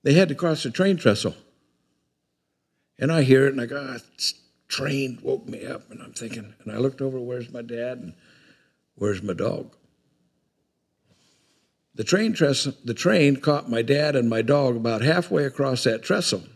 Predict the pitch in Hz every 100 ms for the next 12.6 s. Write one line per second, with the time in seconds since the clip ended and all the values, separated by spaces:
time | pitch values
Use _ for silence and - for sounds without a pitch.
0 | _ _ 113 113 151 180 131 127 185 185
1 | 165 147 - 117 139 135 - 117 113 131
2 | 127 127 127 113 104 - - - 170 170
3 | 131 - - _ - 135 143 139 117 120
4 | 120 120 101 - 110 110 117 107 101 104
5 | 104 117 110 110 120 139 127 120 104 -
6 | 147 160 117 101 113 104 - - _ -
7 | 117 120 110 104 139 139 135 117 95 127
8 | 135 156 - - _ _ _ _ _ _
9 | _ _ _ - 135 120 127 131 135 107
10 | 104 151 151 - 170 185 135 135 127 127
11 | 123 139 151 127 123 113 120 147 180 117
12 | 113 147 120 107 104